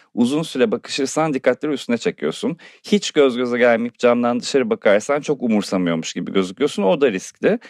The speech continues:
Sorusunun akabinde eğer çok dikkatli ve şaşkın gözlerle dolmuştaki diğer kişilere bakıyorsan hem suçlusun hem güçlüsün. Yani ödemedim ve suçu da başkasına attım mesajı veriyorsun aslında. Şimdi bunların hepsi sadece başlangıç. Benim çok çok daha ileri gittiğim durumlar var.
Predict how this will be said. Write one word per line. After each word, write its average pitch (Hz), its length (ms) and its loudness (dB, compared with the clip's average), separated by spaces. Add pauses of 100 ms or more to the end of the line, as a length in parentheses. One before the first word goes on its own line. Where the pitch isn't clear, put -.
(220)
Sorusunun 143 440 0
akabinde 139 420 -2
eğer 117 220 4
çok - 260 -4
dikkatli 123 420 -2
ve 107 80 0
şaşkın 131 420 -2
gözlerle 104 460 2
dolmuştaki 123 580 0
diğer 151 280 2
kişilere 98 460 0
bakıyorsan 190 560 0 (260)
hem 185 160 2
suçlusun 160 420 -2
hem 175 240 4
güçlüsün. - 520 -10 (240)
Yani 98 280 2
ödemedim 208 680 2
ve 202 80 2
suçu 160 280 -6
da 202 100 4
başkasına 151 500 -2
attım 98 260 -2
mesajı 85 380 -4
veriyorsun 80 420 -2
aslında. - 560 -6 (360)
Şimdi 120 340 0
bunların 147 540 0
hepsi 196 280 -4
sadece 156 480 0
başlangıç. 131 640 -2 (320)
Benim 117 260 2
çok - 500 -2
çok - 300 -2
daha 110 180 2
ileri 101 300 -2
gittiğim 156 440 -6
durumlar 117 380 2
var. - 280 -2